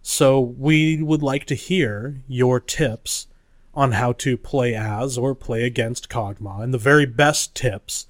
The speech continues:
we'll go ahead and read them on the show. Now, some tips for you tipsters is to keep it short, keep it simple, and keep it easy to di-, digest. You give us a lengthy response, and we're just, you know,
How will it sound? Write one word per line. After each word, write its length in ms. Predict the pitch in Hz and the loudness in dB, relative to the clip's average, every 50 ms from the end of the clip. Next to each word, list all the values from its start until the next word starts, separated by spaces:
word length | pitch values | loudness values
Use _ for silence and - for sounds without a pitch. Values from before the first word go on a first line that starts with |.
| _ - _ - - - - _ - | _ -20 _ -20 -20 -20 -20 _ -2
we'll 180 | 131 135 139 127 | 2 2 4 4
go 160 | 143 135 127 | 6 6 6
ahead 180 | 123 143 139 | 8 6 6
and 120 | 135 123 117 | 4 4 2
read 200 | 131 135 135 120 | 2 2 2 2
them 140 | 127 123 123 | 0 0 0
on 120 | 123 120 | 0 0
the 60 | 117 | -2
show. 400 | - - 233 202 143 - - - _ _ _ _ _ _ _ _ _ _ _ _ _ _ _ - | -2 0 0 0 0 -2 -6 -14 _ _ _ _ _ _ _ _ _ _ _ _ _ _ _ -8
Now, 180 | 107 104 104 | -8 -6 -6
some 380 | 98 - 143 123 117 113 110 104 - - - | -4 -4 -2 -2 -2 -4 -6 -10 -12 -10 0
tips 300 | - 170 156 156 - - | 4 4 4 4 4 -2
for 240 | - - 139 123 123 | -2 0 0 0 2
you 300 | 113 131 160 190 185 160 | 2 2 2 2 2 2
tipsters 680 | - - 123 107 - - - 110 101 107 123 131 127 | 0 -2 -4 -4 -4 -8 -10 -8 -8 -6 -8 -6 -6
is 200 | 117 113 113 - - | -8 -8 -10 -10 -8
to 360 | - - 120 113 113 107 - - | -6 -4 -2 -2 -4 -6 -6 -8
keep 220 | - 123 104 - | -8 -8 -8 -8
it 80 | 113 - | -10 -8
short, 560 | - - - 143 143 151 170 165 - _ - | -4 0 2 4 4 4 4 0 -2 _ -12
keep 240 | - 123 117 104 101 | -8 -8 -6 -6 -8
it 100 | - - | -8 -4
simple, 580 | - - 151 131 123 - 127 113 120 131 123 | 0 0 0 0 0 -2 -4 -4 -4 -6 -6
and 260 | 110 107 107 107 110 - _ | -6 -8 -8 -10 -12 -16 _
keep 160 | - 127 117 120 | -8 -8 -6 -6
it 100 | 110 123 | -6 -4
easy 300 | 135 139 127 120 127 - | -2 -2 -2 -2 -4 -4
to 140 | - 131 | -4 -4
di-, 260 | 113 127 117 110 107 104 - _ _ | -2 -2 -2 -2 -4 -8 -10 _ _
digest. 680 | - 117 110 107 101 - 107 101 95 95 - - - - - - - - - - _ _ _ | -4 -2 -2 -4 -6 -8 -10 -10 -10 -12 -16 -18 -20 -20 -20 -20 -20 -20 -20 -20 _ _ _
You 120 | 135 135 139 | -2 0 2
give 220 | 110 139 139 127 | 4 4 6 6
us 180 | 127 123 - - | 4 4 2 0
a 360 | 123 113 110 110 110 107 104 | 0 0 2 0 0 -2 -4
lengthy 760 | 139 139 135 139 139 131 - - 127 117 110 107 107 117 120 _ _ _ _ _ _ _ _ _ _ - 156 123 | -2 2 2 4 4 2 -2 -6 -6 -6 -4 -4 -6 -8 -10 _ _ _ _ _ _ _ _ _ _ -20 -6 -2
response, 600 | 135 127 - - - 107 101 101 117 120 - - | -2 -2 -2 -2 -6 -6 -6 -6 -8 -8 -6 -6
and 220 | 117 107 104 104 _ _ - | -4 -4 -6 -8 _ _ -8
we're 140 | 139 139 123 | -6 -6 -4
just, 220 | 123 117 - - _ _ _ _ _ _ _ _ _ _ _ _ _ _ _ - | -4 -6 -8 -10 _ _ _ _ _ _ _ _ _ _ _ _ _ _ _ -6
you 120 | 127 107 | -6 -6
know, 220 | 98 92 90 101 | -6 -8 -12 -14